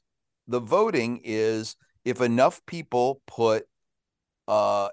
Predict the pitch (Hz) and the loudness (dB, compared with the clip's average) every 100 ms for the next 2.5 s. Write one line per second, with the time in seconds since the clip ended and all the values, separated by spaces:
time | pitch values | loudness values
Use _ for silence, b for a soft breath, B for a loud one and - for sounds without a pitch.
0 | 127 127 143 139 123 123 123 113 107 110 | -6 -6 -6 -4 -2 0 4 4 2 0
1 | 113 120 120 120 123 113 113 104 - - | -2 -4 -4 -12 -6 -4 -4 -6 -8 -6
2 | 233 220 98 101 | 0 2 2 -2